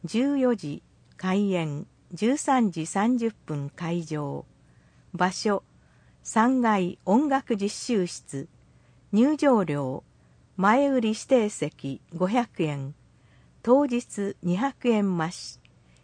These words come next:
未就学児入場不可。出演、林家竹丸、旭堂南生、桂チキン。チケット発売中。主催、羽曳野市。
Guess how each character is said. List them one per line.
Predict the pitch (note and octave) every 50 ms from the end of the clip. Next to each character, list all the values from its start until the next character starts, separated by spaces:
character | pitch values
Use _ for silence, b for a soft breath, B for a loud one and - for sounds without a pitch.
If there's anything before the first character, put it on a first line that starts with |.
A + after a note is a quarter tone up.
| b b
未 | G3 G3+ G#3+ - - D#4
就 | D#4+ D#4 C#4
学 | B3 A#3+ B3 - - G#3+
児 | F#3 E3 D3 C#3+ C#3 -
入 | - F#3+ G#3+ B3 C#4 C4
場 | A3+ A3+ G#3+ G3 F#3
不 | F#3+ - -
可。 | _ - D#3+ D3+ - _ b b b b b b b b b b b
出 | - - - - - C#4
演、 | B3+ A#3 G#3+ G3 F3+ E3+ E3 G3 - _ _ _ _ _ b b b b b b
林 | - G#3 A3 C4+ D4 D4+ - - - C4+
家 | A3 E3+ D3
竹 | - - D3 D3+ - G3 F#3+
丸、 | F3+ E3+ D#3+ D3 C#3+ C#3+ C#3 - - _ _ _ _ -
旭 | - - G#3 - - D#4+ D4+
堂 | B3+ B3+ B3 A#3 A3+ A3
南 | G#3 A3 A3+ A3 G3+ G3
生、 | - - - C#3+ C#3+ C3+ C3+ C3+ - b b b b b b b b
桂 | - B3+ C4+ - - B3+ - C4+ C4+ -
チ | - - -
キ | - G3 E3+
ン。 | D3 C3+ B2 - - _ _ _ _ _ _ _ _ _ _ _ _ _ _ _ _ _ _ _ _ _ _ _ -
チ | - -
ケ | - E4 D#4+
ッ | - _ -
ト | - F#3+
発 | F3 F3+ D#3+ - - A3+
売 | G#3+ G#3 G3 F#3+ F#3
中。 | - - - F#3 E3+ D#3+ D3+ C#3+ D3 - _ _ _ _ _ _ _ _ _ _ _ _ _ _ _
主 | - - - G3+
催、 | - - C4 B3 A#3+ A3+ G3+ F#3+ F#3+ - _ -
羽 | - - F#3+ F#3 A3 B3
曳 | - - A3+
野 | G3+ F3+ F3
市。 | - - - - B2 -